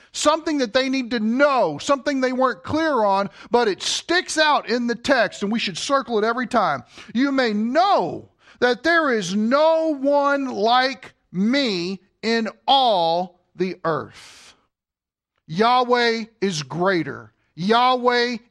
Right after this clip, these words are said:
is greater. Remember Pharaoh's first interaction?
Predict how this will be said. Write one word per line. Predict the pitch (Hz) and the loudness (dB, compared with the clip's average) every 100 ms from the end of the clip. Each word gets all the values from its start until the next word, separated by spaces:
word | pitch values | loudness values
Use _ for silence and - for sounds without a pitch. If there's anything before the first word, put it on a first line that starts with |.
| - | -2
is | 220 196 165 | -2 -2 -4
greater. | 160 202 196 156 98 120 | -2 0 0 -2 -8 -10
Remember | 139 214 330 392 269 | -4 0 0 0 -2
Pharaoh's | - 262 285 262 233 | 0 0 2 0 -2
first | - 214 247 - | -2 -2 -2 -2
interaction? | 294 277 294 285 302 302 | -2 0 0 -4 -8 -10